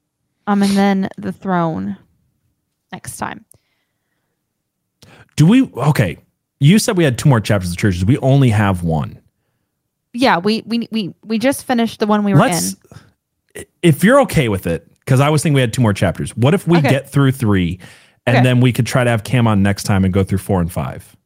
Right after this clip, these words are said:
Speaker 1: Let's do it.
Speaker 2: Okay.
Speaker 1: Let's do it. Okay.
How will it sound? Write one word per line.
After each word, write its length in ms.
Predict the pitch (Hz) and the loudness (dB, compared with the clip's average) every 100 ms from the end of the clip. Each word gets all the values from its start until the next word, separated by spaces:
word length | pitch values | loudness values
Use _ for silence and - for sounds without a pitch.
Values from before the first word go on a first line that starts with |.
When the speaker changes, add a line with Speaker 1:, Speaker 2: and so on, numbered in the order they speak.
| _ - | _ -8
Speaker 1:
Let's 240 | 220 - | -6 -6
do 120 | - 185 | -6 -6
it. 160 | - _ _ _ - | -6 _ _ _ -4
Speaker 2:
Okay. 120 | 117 220 | -2 -2
Speaker 1:
Let's 140 | - | -4
do 140 | 214 | -4
it. 160 | 98 - _ _ 220 | -6 -8 _ _ -6
Okay. 240 | 254 | -2